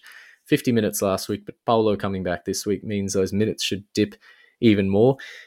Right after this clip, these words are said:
Great point per minute game, don't get me wrong there. He's a, uh, looks like an absolute stud, and if he could find his way into a starting jersey every single week, we would keep him for round twenty-seven and beyond. But Hopgood,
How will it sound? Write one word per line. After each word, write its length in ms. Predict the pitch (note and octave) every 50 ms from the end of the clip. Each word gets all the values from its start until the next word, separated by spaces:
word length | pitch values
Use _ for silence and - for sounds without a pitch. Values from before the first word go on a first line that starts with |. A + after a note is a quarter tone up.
| _ _
Great 320 | - - D#3 E3+ D#3+ -
point 240 | - - D#3+ C3+ -
per 100 | - C#3
minute 240 | C3 C3 C3+ - -
game, 240 | - A#2+ B2+ C#3 C#3
don't 180 | C3 B2+ B2
get 120 | - - -
me 80 | B2+
wrong 240 | A2+ A#2 A#2 A2+ A2
there. 240 | A2 G#2+ A2 A2+ A2
He's 300 | A2 A2 G#2+ G#2 G2 -
a, 380 | - G#2+ G#2 G2+ G2+ G2+ G2 G2
uh, 320 | F#2+ F#2 F#2 F#2 F2+ E2+ - -
looks 240 | D3 B2+ - -
like 160 | A#2+ A2 G#2 G#2+
an 60 | -
absolute 440 | F#2+ - - - A2 F#2 E2 - -
stud, 580 | - - - - - - F#2+ F#2+ G2 G2 G2+ - - _ -
and 120 | C3 A2
if 80 | G2 -
he 60 | -
could 120 | - -
find 260 | - - A#2 A#2 A#2+ A#2+
his 140 | A#2+ G#2
way 240 | - G#2 F#2+ F#2+ -
into 240 | G#2 F#2+ - F#2+ F#2+
a 60 | F#2
starting 520 | - - - - F#2+ F#2 - - G#2 G2+ G2
jersey 500 | - G#2 G2+ G2+ F#2+ G2+ G#2 F#2+ F2+ -
every 260 | G2+ G2 - G#2 G2
single 360 | - - A2+ G#2 F#2+ F#2+ F2
week, 300 | G2+ B2 D#3+ - - - -
we 160 | B2 A2+ A2
would 200 | G#2 G2+ G2+ -
keep 240 | - - C3+ A#2+ -
him 220 | - B2 A#2 - A#2
for 340 | - - A#2 G2+ G2+ G2 - - - - - - - - _ _ -
round 260 | G#2 A2+ C3 C#3 C3
twenty-seven 500 | - C#3 C3 B2+ A#2+ - C3+ B2+ C3+ C3
and 100 | A#2 A2
beyond. 420 | A#2+ A#2 B2 D#3 G3 G#3+ G3+ - - _ _
But 240 | - A#2+ A#2+ - -
Hopgood, 500 | - - - C#3 C3+ - - C3+ A#2+ A2